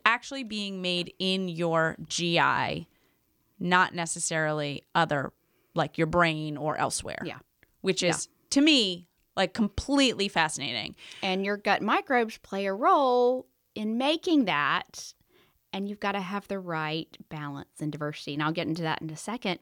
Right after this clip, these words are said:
Speaker 2: to make all that you should. But also, those gut microbes are dictating some of the other chemicals and neurotransmitters.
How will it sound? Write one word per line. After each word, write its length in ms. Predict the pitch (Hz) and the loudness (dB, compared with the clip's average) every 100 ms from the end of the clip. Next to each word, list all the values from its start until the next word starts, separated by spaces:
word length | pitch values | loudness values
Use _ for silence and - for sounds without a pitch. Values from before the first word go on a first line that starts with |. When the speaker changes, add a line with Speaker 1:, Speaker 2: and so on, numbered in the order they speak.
| _ _ | _ _
Speaker 2:
to 220 | - 226 | -8 -2
make 580 | 208 208 220 208 - - - | 0 2 4 4 2 -6 -2
all 180 | 190 190 | -2 -2
that 240 | 180 - | -6 -10
you 60 | 180 | -8
should. 420 | - 302 302 - - - - _ | -2 2 2 0 -12 -20 -20 _
But 160 | - - - | -10 -4 0
also, 960 | 302 427 - 233 214 202 202 196 190 - _ - | 2 2 0 4 6 6 4 2 0 -4 _ -6
those 180 | 214 214 | -6 -2
gut 220 | 233 - | -2 0
microbes 640 | 226 294 254 226 214 220 | 0 0 2 2 2 -2
are 160 | - 208 | -6 -6
dictating 1080 | - 214 - - 202 196 196 185 180 175 170 _ _ _ - | -2 -4 -4 -4 0 0 0 0 0 -2 -6 _ _ _ -12
some 160 | - | -6
of 60 | 202 | -4
the 140 | 202 - | -4 2
other 260 | 240 302 311 | 2 4 0
chemicals 480 | 262 202 185 190 | 0 -2 -2 -2
and 120 | 185 185 | 0 0
neurotransmitters. 1120 | 175 170 180 170 165 165 147 143 180 - - | 0 -2 -2 -2 -2 -4 -4 -6 -8 -14 -14